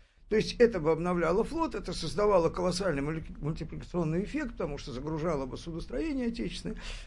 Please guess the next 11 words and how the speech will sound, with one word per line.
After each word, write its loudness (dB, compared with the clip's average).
Вот, 6
и 2
это 2
создавало 2
бы 0
длинных -2
игроков, -2
потому -6
что -2
они 0
имеют -2